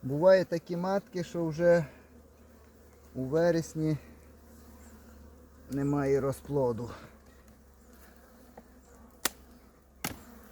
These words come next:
Ну, не всі. Ша, дівчатка, ша.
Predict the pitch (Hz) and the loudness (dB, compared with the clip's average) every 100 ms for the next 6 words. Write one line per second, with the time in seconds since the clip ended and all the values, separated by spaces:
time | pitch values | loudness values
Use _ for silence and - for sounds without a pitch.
0 | - 147 139 127 120 - 165 165 - - | -16 -12 -10 -12 -14 -8 -6 -6 -10 -20
1 | - - - - - - - - - - | -20 -20 -20 -20 -20 -20 -20 -20 -20 -20
2 | - - - - - 139 131 120 127 - | -20 -20 -20 -20 -14 -10 -8 -8 -10 -8
3 | 131 - - 113 139 120 | -10 -10 -12 -10 -8 -8